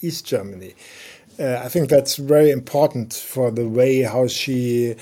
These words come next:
managed, uh, the European, uh, subjects such as Eurozone crisis or Ukraine crisis to hold the continent together in the Ukraine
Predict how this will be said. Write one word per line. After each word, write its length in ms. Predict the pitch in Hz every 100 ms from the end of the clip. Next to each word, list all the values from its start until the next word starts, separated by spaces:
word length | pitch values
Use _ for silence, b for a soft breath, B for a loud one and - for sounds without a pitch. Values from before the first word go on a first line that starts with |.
| B B B
managed, 800 | 135 131 131 127 123 - - 185
uh, 240 | 143 131
the 180 | 120 127
European, 960 | 127 127 127 - 208 185 117 113 110 120
uh, 360 | 131 113 107 107
subjects 560 | - 127 - 113 -
such 340 | - 123 113 120
as 200 | 107 120
Eurozone 480 | 131 117 113 110
crisis 520 | - 135 110 - 113 120
or 120 | 110
Ukraine 480 | 120 131 127 113 107
crisis 480 | 117 107 104 110
to 100 | -
hold 320 | 104 113 131 123
the 80 |
continent 480 | 117 131 120 120 113
together 460 | 123 113 120 117 113
in 180 | 110 113
the 80 |
Ukraine 480 | 117 120 123 107 110